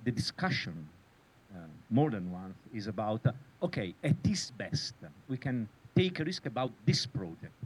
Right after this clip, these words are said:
At its best, what will be? Yes, we like it, uh, or, okay, we don't like it, even if, uh, would be at its best, and it's a no. Sometimes you have, uh,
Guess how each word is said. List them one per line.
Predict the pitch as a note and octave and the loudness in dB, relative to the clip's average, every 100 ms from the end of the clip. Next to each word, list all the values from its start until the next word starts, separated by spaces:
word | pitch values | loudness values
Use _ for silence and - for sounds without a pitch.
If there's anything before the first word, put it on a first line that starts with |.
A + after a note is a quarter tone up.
| - | -6
At | D#3 C3+ | 0 2
its | B2 | 0
best, | D3+ G#3 A3+ - - A3+ - - - - | 4 4 4 2 -2 -2 -4 -20 -10 2
what | F3+ F3+ | 2 4
will | D3+ C3 G#2 | 4 2 0
be? | F#2+ D2+ - - - - - - - - | -8 -12 -16 -20 -20 -20 -20 -20 -20 -8
Yes, | E3+ A#2+ D3+ | -2 0 2
we | E3 | 2
like | D#3 F3+ E3 G2 - - | 2 0 -2 -4 -8 -12
it, | - - - | -14 -8 -8
uh, | F#2+ - - - | -8 -16 -14 -2
or, | C#3+ A2+ F2+ F#2 - - - - - - - | 0 0 -4 -10 -18 -20 -20 -20 -20 -10 -6
okay, | F#3+ B2 G2 F#2+ - - - - - - - - | -2 0 -2 -6 -12 -20 -20 -20 -20 -20 -20 -4
we | F#3 | -2
don't | F3+ A#3 A3 G3+ | 4 4 4 2
like | F3+ F3+ F3+ | 2 2 4
it, | B3+ - - | 2 2 -2
even | B3 A#3 G3+ | 0 2 4
if, | A#3+ - - | 8 8 6
uh, | B3+ - - - - C#3 | 0 -4 -18 -20 -10 -2
would | F#3 - | 0 0
be | F#3+ F3 | -2 0
at | E3+ | 2
its | D#3 | 0
best, | - F2 - - - - - B2+ | -2 -2 -2 -2 -6 -16 -14 -4
and | A#2 A2+ | -2 -2
it's | B2 - | -6 -6
a | C3 | -4
no. | F2 D#2 - - - | -6 -10 -20 -20 -10
Sometimes | - - A#3+ A#3+ A3+ A#3+ | 2 6 6 6 6 4
you | G#3+ | 2
have, | F3 E3 | 2 2
uh, | D#3 | 0